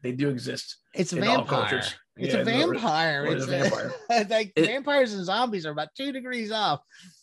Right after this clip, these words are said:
Speaker 1: Yep.
Speaker 2: Like,
Speaker 1: They,
Speaker 2: they're very similar in a
Speaker 1: they're
Speaker 2: lot
Speaker 1: very
Speaker 2: of ways.
Speaker 1: similar, and they exist in a lot of different cultures. So, you know, in Chinese lore, you have the, uh, Jiangxi hopping zombie. It's because the corpses, they had their, like, feet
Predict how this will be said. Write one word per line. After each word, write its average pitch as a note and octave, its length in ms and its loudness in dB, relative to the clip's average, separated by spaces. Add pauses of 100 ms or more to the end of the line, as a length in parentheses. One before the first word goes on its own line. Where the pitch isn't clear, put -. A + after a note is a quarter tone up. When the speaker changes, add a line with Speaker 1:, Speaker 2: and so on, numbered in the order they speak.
Speaker 1:
Yep. A#2 220 -4 (380)
Speaker 2:
Like, F3+ 240 4
Speaker 1:
They, E3+ 380 4
Speaker 2:
they're G#3 160 -6
very A#3 240 4
similar G3+ 520 0
in D#3 80 -6
a D3+ 60 -6
Speaker 1:
they're D3+ 80 0
Speaker 2:
lot C#3+ 60 2
Speaker 1:
very F3+ 120 6
Speaker 2:
of D#3+ 40 4
ways. - 60 0
Speaker 1:
similar, F3 340 2
and E3 120 0
they F3+ 120 0
exist E3 280 -4
in E3+ 60 -2
a E3+ 60 -8
lot F3 140 4
of E3+ 60 0
different E3+ 240 -8
cultures. F#3 460 -4
So, B2+ 640 2
you C#3 120 -6
know, B2+ 260 -2
in B2 220 -8
Chinese B2+ 400 -2
lore, C3+ 320 2
you C3 180 0
have C3 280 0
the, B2 240 -6
uh, A#2+ 100 -4
Jiangxi C#3+ 720 -4
hopping C#3+ 320 -2
zombie. A2+ 460 -8 (440)
It's - 160 -6
because B2+ 340 0
the B2+ 80 -6
corpses, C#3+ 540 -2 (200)
they C3+ 160 -4
had C3+ 180 0
their, C3 260 0
like, B2+ 220 -4 (160)
feet - 320 -6